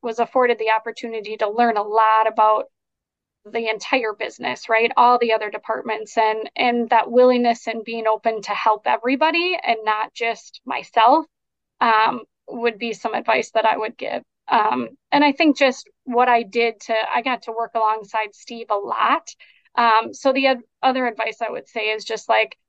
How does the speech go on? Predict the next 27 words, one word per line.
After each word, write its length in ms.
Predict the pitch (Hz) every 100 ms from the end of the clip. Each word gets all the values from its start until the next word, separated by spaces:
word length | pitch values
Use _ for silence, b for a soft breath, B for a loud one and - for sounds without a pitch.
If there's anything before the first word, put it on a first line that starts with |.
| _
how 140 | - 330
can 140 | 311
you 200 | 262 214
do 240 | 214 247
things 420 | 240 - 220 220 -
to 100 | 233
make 220 | 220 -
other 220 | 240 226
people's 380 | 214 233 226 208
lives 320 | 220 208 202
easier? 420 | - 208 - - -
Like, 200 | 233 233
what 120 | 262
was 160 | 269
I 180 | 247 226
doing 640 | 190 240 233 208 208 240 294
for 200 | 233 226
other 280 | 226 226 220
leaders 340 | 226 214 214
in 100 | 214
the 120 | 214
organization 880 | 214 208 214 208 208 208 - 214 208 208
to 120 | 220
make 200 | 214 208
their 140 | 220
lives 300 | 208 - -
easier 480 | 220 208 262 311 339